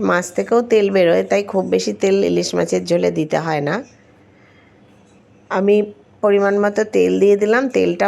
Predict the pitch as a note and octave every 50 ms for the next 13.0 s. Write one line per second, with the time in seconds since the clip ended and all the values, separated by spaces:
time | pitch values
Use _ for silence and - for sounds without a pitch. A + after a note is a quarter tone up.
0 | G3+ G3 F#3 F3 F3+ F#3 G3 F#3 E3+ E3 F3+ A#3 C#4 C4+ G#3 F#3 E3+ D#3 D#3+ F3
1 | F3 F#3 F#3+ F#3+ F3 F#3+ B3+ F4 - - - _ _ _ _ _ _ - - -
2 | - - - - - - - G3 G3 G#3 G#3 - G3 - - C4 G#3+ F#3 E3 D#3+
3 | D3 D#3 D3 C#3 C#3 C#3 C3+ C3+ C#3 D#3+ - - - - - - - - - -
4 | - - - - - - - - - - _ - - A3+ A#3+ B3 B3 - C4 C4
5 | B3+ - - - A#3+ A3 G#3+ A#3 A#3 A3+ - A#3 - A#3 A#3 A#3 A3 A3 A3 A3
6 | G#3 F#3 F3 E3 E3+ F3 F#3 F#3 F3 D#3+ D#3+ G3+ D#4 - - - - - - -
7 | - - - - - - F#3 F3+ F#3+ G3+ - - A3 A3+ A#3+ A#3 A3+ A3+ F3+ E3
8 | E3 - F#3+ F#3+ G3 G#3 G#3+ G#3+ - A3+ A3+ G#3 F#3+ - - G3 G3 G#3 A3+ A3
9 | A3 G3+ F#3+ E3+ E3+ E3 G#3+ - - - _ _ _ _ _ _ _ _ _ _
10 | - - - _ - - G3 G3 G#3 G#3+ G3+ G3+ G#3 A3+ A#3+ B3+ B3+ B3+ B3 B3
11 | A#3+ A#3 A#3 A#3+ A#3 A#3 - F#3+ F#3 F#3 - - - G3+ G3+ G3+ G3+ - G#3+ G#3
12 | - - A3+ G#3+ G3 F#3+ G3 F#3+ F#3+ G3 - F#3+ F#3 F3 F3+ - - F#3+ F#3+